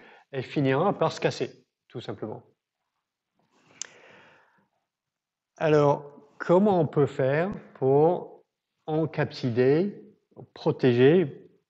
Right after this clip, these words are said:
un génome plus long ? Et donc ça, c'est un peu le, donc ça, c'est le problème. Et la solution, et la solution est apportée par des capsides à symétrie icosaédrique.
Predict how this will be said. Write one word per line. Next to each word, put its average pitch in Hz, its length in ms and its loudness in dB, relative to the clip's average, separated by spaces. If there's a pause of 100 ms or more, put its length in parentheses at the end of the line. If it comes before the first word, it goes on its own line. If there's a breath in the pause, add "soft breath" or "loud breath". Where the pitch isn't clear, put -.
(120)
un 135 160 -2
génome 131 400 2
plus 165 300 0
long ? 147 260 -2 (640 soft breath)
Et 135 260 2
donc 143 300 0
ça, 208 160 0
c'est 147 220 -2
un 120 140 -2
peu 180 520 2 (460)
le, 113 1120 -6 (500)
donc 113 160 -4
ça, 175 120 2
c'est - 120 0
le 131 60 2
problème. 131 640 0 (480 loud breath)
Et 147 200 4
la 147 200 0
solution, 175 580 -4
et 139 240 -4
la 120 140 -4
solution 147 520 -4
est - 380 -8
apportée 151 580 -6
par 143 420 -4
des 123 140 -2
capsides 160 560 -8
à 123 60 -10
symétrie 143 600 -6 (140)
icosaédrique. 117 800 -4